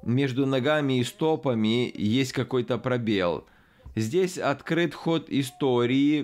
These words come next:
без каких-либо перерывов.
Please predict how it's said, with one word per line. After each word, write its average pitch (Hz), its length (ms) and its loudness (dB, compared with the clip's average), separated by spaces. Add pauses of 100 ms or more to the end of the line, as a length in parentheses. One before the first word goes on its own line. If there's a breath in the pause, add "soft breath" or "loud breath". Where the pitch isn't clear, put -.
без 139 680 0
каких-либо 127 600 -2
перерывов. 117 880 -2